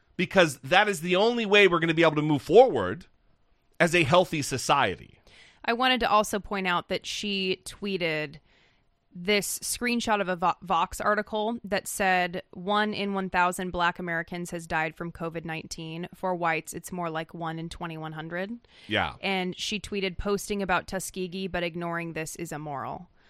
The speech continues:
Speaker 2: So basically saying that black people are dying at a higher rate from covid nineteen,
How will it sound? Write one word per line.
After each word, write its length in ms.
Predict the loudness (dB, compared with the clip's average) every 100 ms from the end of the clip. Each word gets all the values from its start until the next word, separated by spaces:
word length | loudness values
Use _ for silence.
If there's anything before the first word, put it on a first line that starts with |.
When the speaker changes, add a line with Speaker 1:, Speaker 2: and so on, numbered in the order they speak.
| _ -10
Speaker 2:
So 160 | -2
basically 640 | 2 2 2 -4 -4 -4 -4
saying 680 | -4 -4 -2 -4 -6 -10 -12
that 480 | -4 -2 0 -2 -4
black 300 | 0 2 0
people 300 | -8 -4 -4
are 100 | -4
dying 540 | -4 -2 -2 -4 -6
at 80 | -6
a 60 | -6
higher 380 | -2 -2 -2
rate 320 | -4 -6 -6 -10
from 140 | -12
covid 320 | -8 -8 -6
nineteen, 800 | -6 -8 -8 -6 -2 -2 -2 -6